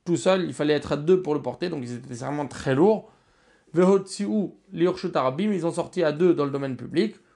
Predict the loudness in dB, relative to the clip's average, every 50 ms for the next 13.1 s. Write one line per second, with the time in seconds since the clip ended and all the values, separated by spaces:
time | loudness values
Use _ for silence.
0 | _ _ 2 2 4 4 4 2 2 0 -2 -2 -2 -2 0 0 0 0 -2 -4
1 | -4 -2 -2 -2 -2 -4 -10 -18 _ _ -12 -12 -12 -10 -8 -6 -4 -2 -2 -2
2 | -2 -2 -4 -2 -2 0 0 0 -2 -2 -6 -6 -8 -8 -8 -4 0 2 2 2
3 | 2 0 -4 -12 _ _ _ _ _ _ _ _ _ 0 4 4 4 4 4 0
4 | -4 -6 -6 -2 -2 -2 0 2 0 0 0 0 0 0 0 0 0 -2 0 0
5 | 0 -2 -2 -6 -6 -6 -6 -6 -4 -2 -2 -2 0 -2 -2 -2 -2 -6 -4 -2
6 | -2 -2 0 -2 -4 -4 -4 -4 -4 -2 0 0 2 2 0 0 -2 -2 -4 -6
7 | -8 -2 2 2 2 2 0 -4 -14 _ _ _ _ _ _ _ -2 4 6 6
8 | 6 6 6 4 4 0 0 0 2 2 4 4 4 4 2 2 0 0 2 0
9 | 2 2 2 2 2 0 -2 -2 -4 -10 _ _ _ _ _ _ -12 -8 -4 -2
10 | 0 0 0 -2 0 0 2 0 0 0 -4 -2 0 2 4 4 6 4 4 2
11 | 2 2 2 4 2 0 2 2 2 2 2 0 0 0 -2 -2 0 0 0 0
12 | -2 -6 -14 -16 -6 -2 -2 -2 -2 -2 -4 -4 -4 -4 -4 -4 0 0 0 0
13 | -2